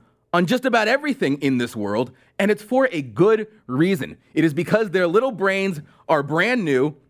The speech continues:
and they don't understand really anything. But people are going crazy over Mario Lopez's comments. Mario Lopez says it's dangerous for parents to support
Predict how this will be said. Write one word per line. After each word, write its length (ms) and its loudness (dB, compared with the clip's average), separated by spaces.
and 160 2
they 80 2
don't 240 0
understand 500 -4
really 320 -2
anything. 480 -6
But 100 0
people 220 0
are 60 2
going 220 0
crazy 720 -2
over 280 2
Mario 380 0
Lopez's 520 -2
comments. 600 -6
Mario 440 0
Lopez 480 -2
says 240 0
it's 260 -2
dangerous 880 -2
for 160 0
parents 480 -4
to 100 -10
support 480 -4